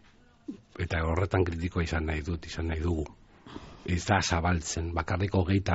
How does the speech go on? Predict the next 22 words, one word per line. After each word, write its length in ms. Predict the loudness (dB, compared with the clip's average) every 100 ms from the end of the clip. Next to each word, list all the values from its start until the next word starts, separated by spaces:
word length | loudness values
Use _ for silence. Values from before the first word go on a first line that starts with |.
| 2
lau 140 | 0
zentrotan 680 | -2 -2 -4 -4 -4 -4 -4 -4
ireki 380 | -4 -4 -6 -4
da 140 | -2 -4 -2 -2
adi-adi 360 | -2 -2 -4
programa, 640 | -6 -6 -6 -6 -6 -6 -10 -12
bi-, 240 | -8 -6 -6
biktimekiko 800 | -2 -2 0 -2 -2 -4 -2 0 -2 -4
elkartasun 680 | -6 -4 -4 -4 -6 -2 -2 -2 -2
hori 220 | 0 -2 -4 -4
erakutsi 560 | -2 -2 -4 -6 -4 -4
ahal 140 | -4
izateko, 460 | -6 -6 -6 -2 -4 -4 -12 -14 -6
eurekin 440 | -2 -2 0 0 0
egiten 300 | 0 0 0
diren 180 | 0 -2
topaketak 540 | -4 -4 -2 -4 -4
oso 160 | 0 2
leku 240 | 2 0 -4
gutxitan 460 | -4 -4 -4 -4 -6
egiten 340 | -8 -8 -8
da. 140 | -8